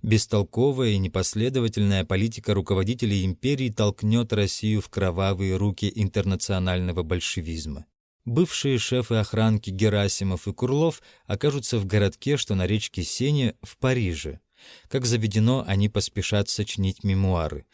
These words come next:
Забавно, что вербовку Петрова-Воскресенского каждый из них припишет именно себе.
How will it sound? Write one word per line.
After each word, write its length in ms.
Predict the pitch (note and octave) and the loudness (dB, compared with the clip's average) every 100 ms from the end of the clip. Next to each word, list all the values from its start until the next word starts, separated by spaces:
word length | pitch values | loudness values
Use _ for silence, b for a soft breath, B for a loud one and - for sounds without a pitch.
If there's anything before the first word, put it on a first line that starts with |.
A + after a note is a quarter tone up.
| B B | B B
Забавно, 520 | - A2 G#2 C3+ B2+ | 0 2 2 2 0
что 320 | G2+ - G2 F2+ | 0 0 0 0
вербовку 680 | E2 G2 G2 G2+ G#2+ - | 0 0 0 0 -2 -2
Петрова-Воскресенского 1400 | F#2+ F#2+ G2 G2+ F#2 F2+ - F#2+ G2 B2+ C3+ A#2+ A#2 G#2 | -6 -2 0 2 0 -2 -4 -4 -2 0 0 -2 -2 -2
каждый 480 | - G#2+ G#2 F2 F#2+ | 0 0 0 0 -2
из 140 | F2+ | 0
них 260 | G#2 A#2+ - | 0 0 -4
припишет 540 | G2 G#2 A2+ - - | -6 -2 -2 -2 -2
именно 340 | G2+ F#2+ F#2+ G2 | 0 2 2 2
себе. 480 | - G2 D#2+ C#2 | -2 -6 -6 -8